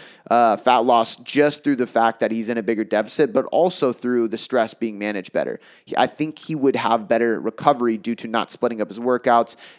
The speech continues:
due to having, uh, a little bit low intensity days just to promote better recovery. Um, and I think the metabolic flexibility of the carb cycling would actually help because we're increasing fats on those days. So long-winded answer, uh, to the coach that asked me this question.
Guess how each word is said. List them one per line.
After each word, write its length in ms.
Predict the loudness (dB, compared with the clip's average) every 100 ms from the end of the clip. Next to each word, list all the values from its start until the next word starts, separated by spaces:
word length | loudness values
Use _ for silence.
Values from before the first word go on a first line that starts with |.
| _
due 200 | -2 -2
to 340 | -2 -4 -2 -2
having, 640 | 0 0 0 -2 -6 -6
uh, 260 | -2 0 0
a 40 | 0
little 240 | 0 -2
bit 120 | -2
low 260 | 0 -2 -2
intensity 560 | -6 -10 -10 -10 -12
days 420 | -6 -2 0 0 -2
just 180 | -8
to 200 | -8 -8 -12
promote 300 | -14 -10 -6
better 180 | -4 -4
recovery. 560 | -2 0 2 2 0 -4 -16 -20 -2
Um, 240 | 0 2
and 100 | 2
I 60 | 0
think 180 | 0 -2
the 60 |
metabolic 460 | 0 2 4 2 2
flexibility 480 | -4 -2 -2 0 0
of 80 |
the 60 | -2
carb 200 | -2 0
cycling 240 | -2 -4
would 100 | -4
actually 260 | -4 -4 -6
help 280 | -4 -4 -8
because 320 | -10 -8 -8
we're 100 | -10
increasing 360 | -10 -12 -12 -10
fats 240 | -12 -12
on 40 |
those 120 | -18 -14
days. 200 | -12 -8
So 200 | -8 -8 -18 -16 0
long-winded 440 | 2 4 4 2
answer, 520 | 2 -2 0 2 2 2
uh, 220 | 2 0
to 160 | -4
the 80 | -10
coach 260 | -4 -4 -2
that 140 | -2
asked 180 | -2 -4
me 60 | -12
this 80 |
question. 480 | -2 -2 -2 -6 -8